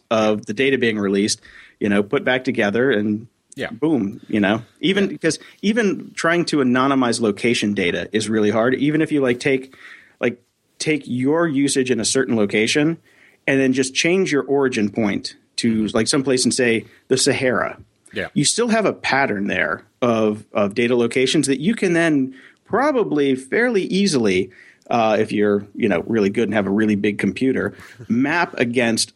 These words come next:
Speaker 1: other locations in the world that match points of interest that, um, I would say, uh, correlate to points that you've been.
Speaker 2: Yeah.
Speaker 1: And once you, once you get a couple matches, then you can kind of hone in on, like, an
Speaker 2: Triangulate on
Speaker 1: exact
Speaker 2: freeways and road systems.
Speaker 1: Yeah, you can come up with an exact match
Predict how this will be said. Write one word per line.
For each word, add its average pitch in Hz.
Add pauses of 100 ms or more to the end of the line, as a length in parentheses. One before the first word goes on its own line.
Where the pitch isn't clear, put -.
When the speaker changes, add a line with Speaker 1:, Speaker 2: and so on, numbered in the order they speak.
Speaker 1:
other 139
locations 127
in 113
the 107
world 123
that 107
match 135
points 170
of 123
interest 117 (100)
that, 110 (460)
um, 104 (640)
I 113
would 107
say, 110
uh, 104
correlate 127
to 120 (260)
points 131
that 160
you've 104
been. 104 (140)
Speaker 2:
Yeah. 170
Speaker 1:
And 123
once 143
you, 160
once 156
you 165
get 151
a 135
couple 131
matches, 147
then 123
you 127
can 117
kind 120
of 107
hone 123
in 117
on, 101 (240)
like, 117
an 123
Speaker 2:
Triangulate -
on 117
Speaker 1:
exact 131
Speaker 2:
freeways 98
and 143
road 120
systems. 113
Speaker 1:
Yeah, 156
you 123
can 175
come 185
up 180
with 147
an 131
exact 123
match 117